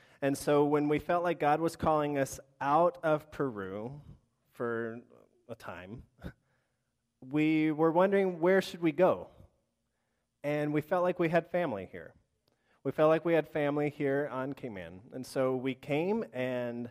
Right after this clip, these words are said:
it really has been an adventure. Um, I, I remember since I was a kid, you know, I, I, I really can't complain about my life because I've had a really good life. Um, <laughs> I have a good family.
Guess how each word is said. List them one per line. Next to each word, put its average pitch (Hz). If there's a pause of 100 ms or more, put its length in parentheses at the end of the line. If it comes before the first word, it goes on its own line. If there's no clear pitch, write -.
(540)
it 160 (380)
really 226
has 185
been 143
an 139
adventure. 92 (280)
Um, 80 (1120)
I, 185 (260)
I -
remember 175
since -
I 165
was 156
a 135
kid, 147
you 127
know, 120
I, 147
I, 185 (160)
I 185
really 202
can't 180
complain 143
about 104 (400)
my 104
life 90
because 120
I've 120
had 170
a 160
really 143
good 127
life. 98 (340)
Um, 87
<laughs> -
I -
have 165
a 190
good 190
family. 113